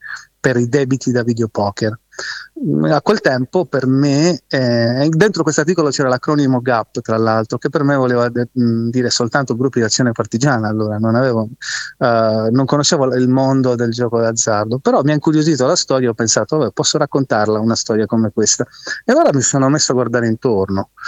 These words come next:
e il mio quartiere era tempestato, eh, di, di macchine da videopoker che allora tra l'altro erano già illegali alcune per una serie di motivi, poi chiaramente,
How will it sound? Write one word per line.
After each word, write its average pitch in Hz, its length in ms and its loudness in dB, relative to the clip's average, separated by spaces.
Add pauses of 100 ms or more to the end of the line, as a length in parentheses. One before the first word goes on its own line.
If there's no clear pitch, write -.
(540)
e 180 300 2
il 135 140 2
mio 208 160 2
quartiere 156 420 0
era 123 180 0
tempestato, 147 1200 -2 (500)
eh, 107 320 0
di, 107 960 0 (440)
di 131 200 -4
macchine 139 600 0
da 139 160 -2
videopoker 131 400 0
che 156 120 -2
allora 147 320 2
tra 120 140 -2
l'altro 135 440 0
erano 120 380 2
già 139 240 0
illegali 127 500 0
alcune 117 500 0
per 107 140 -4
una 113 140 2
serie 117 240 0
di 120 80 -2
motivi, 117 420 0
poi 123 220 0
chiaramente, 127 500 -2